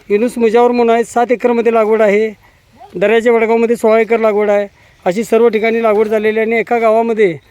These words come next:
पुणे जिल्ह्यात निरगुडीमध्ये अख्ख्या गावात मगर कंपनीने लागवड केलेली आहे. तर असं हे मधुकामिनी झाड, पैशाचं झाड, जे बुकेसाठी बारा महिने मागणी असते, तसेच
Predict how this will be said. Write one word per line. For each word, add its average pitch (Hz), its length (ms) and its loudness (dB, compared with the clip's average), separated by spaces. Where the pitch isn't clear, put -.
पुणे 208 180 2
जिल्ह्यात 220 260 0
निरगुडीमध्ये 226 560 0
अख्ख्या 233 220 0
गावात 220 280 0
मगर 220 300 0
कंपनीने 233 340 -2
लागवड 220 260 0
केलेली 214 300 0
आहे. 208 160 -2
तर 208 80 0
असं 208 200 0
हे 220 160 4
मधुकामिनी 226 520 -2
झाड, 220 200 0
पैशाचं 220 380 -2
झाड, 190 200 -2
जे 196 100 0
बुकेसाठी 233 580 -2
बारा 208 260 2
महिने 233 360 0
मागणी 202 420 -2
असते, 226 300 0
तसेच 233 460 -2